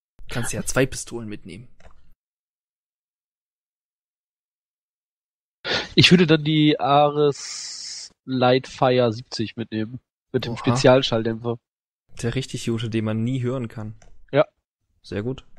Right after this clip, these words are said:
Speaker 1: Jojo.
Speaker 2: Ich hab kurz über die Kolja Supreme nachgedacht, aber das wär zu hart.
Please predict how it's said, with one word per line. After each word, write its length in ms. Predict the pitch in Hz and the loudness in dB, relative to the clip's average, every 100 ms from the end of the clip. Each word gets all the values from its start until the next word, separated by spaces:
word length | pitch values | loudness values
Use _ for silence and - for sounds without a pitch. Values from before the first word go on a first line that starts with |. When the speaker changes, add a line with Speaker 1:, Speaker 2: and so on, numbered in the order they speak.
| - - - _ _ _ _ _ _ _ _ _ _ _ _ _ _ _ _ _ _ _ _ _ _ _ _ _ _ _ _ _ _ _ _ _ _ _ | -20 -20 -20 _ _ _ _ _ _ _ _ _ _ _ _ _ _ _ _ _ _ _ _ _ _ _ _ _ _ _ _ _ _ _ _ _ _ _
Speaker 1:
Jojo. 200 | 107 101 | -2 2
Speaker 2:
Ich 80 | 107 | 2
hab 100 | 135 | 6
kurz 200 | 190 185 | 8 8
über 100 | 160 | 4
die 100 | 151 | 0
Kolja 320 | - 165 151 | 2 4 4
Supreme 420 | - - - 151 | -2 -8 -14 -6
nachgedacht, 380 | 117 117 123 117 | -2 -2 0 -2
aber 100 | 117 | -2
das 320 | 113 147 - | 0 0 0
wär 120 | 139 127 | -2 -2
zu 160 | 143 | 0
hart. 340 | 120 107 120 | 4 4 2